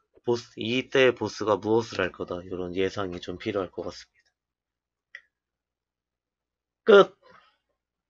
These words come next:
<clears throat> 여태까지 키운 캐릭터만큼 똑같이 모든 캐릭터는 이지했다. 랩업은 속도도 중요하지만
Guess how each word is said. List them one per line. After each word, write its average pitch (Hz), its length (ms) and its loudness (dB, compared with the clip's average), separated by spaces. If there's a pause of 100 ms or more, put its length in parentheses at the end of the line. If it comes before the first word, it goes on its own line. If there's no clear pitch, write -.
(160)
<clears throat> 175 520 6 (1040)
여태까지 160 680 4
키운 165 320 -2
캐릭터만큼 104 800 -2 (800)
똑같이 156 500 6
모든 104 360 0
캐릭터는 104 680 -2 (960)
이지했다. 127 840 -2 (640)
랩업은 151 880 0
속도도 175 540 -2
중요하지만 95 800 -6